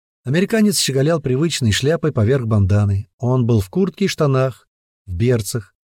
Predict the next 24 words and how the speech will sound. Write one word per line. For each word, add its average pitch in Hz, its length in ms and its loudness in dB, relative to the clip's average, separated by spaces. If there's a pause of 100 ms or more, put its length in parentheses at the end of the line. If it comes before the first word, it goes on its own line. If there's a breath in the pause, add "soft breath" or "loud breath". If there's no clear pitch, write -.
(160)
на 113 140 -4
поясном 117 480 2
ремне 143 300 2
две 147 200 0
кобуры 117 320 -2
с - 80 -8
пистолетами. 82 680 -6 (520)
Привычный 175 500 0
облик 160 280 0
Рамиреса, 131 580 -2 (180)
если 120 440 0
не 123 100 2
считать 113 400 -2
костыля, 135 480 -2
на 185 120 0
который 170 500 -2
он 139 280 0
опирался. 92 640 -2 (1040)
«На 107 280 0
колени!» — 117 840 2
бросил 117 480 0
Артур 101 400 -2
Джонс. 87 380 -6 (380)
«Быстро! 107 840 2